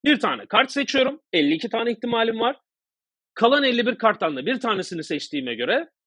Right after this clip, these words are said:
elli bir ihtimalle orada var. Elli iki çarpı elli bir tane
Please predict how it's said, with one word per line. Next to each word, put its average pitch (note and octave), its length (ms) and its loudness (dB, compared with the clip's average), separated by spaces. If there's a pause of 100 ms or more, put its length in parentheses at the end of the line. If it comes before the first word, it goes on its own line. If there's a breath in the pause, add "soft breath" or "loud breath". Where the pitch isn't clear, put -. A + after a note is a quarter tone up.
(120)
elli B3 280 4
bir G3 60 0
ihtimalle D3 500 -2
orada G#3 260 2
var. B3 220 2
Elli A3+ 220 2
iki G3+ 160 -4
çarpı A#2+ 380 -4
elli G3 260 -2
bir E3+ 100 -2
tane D3 500 -2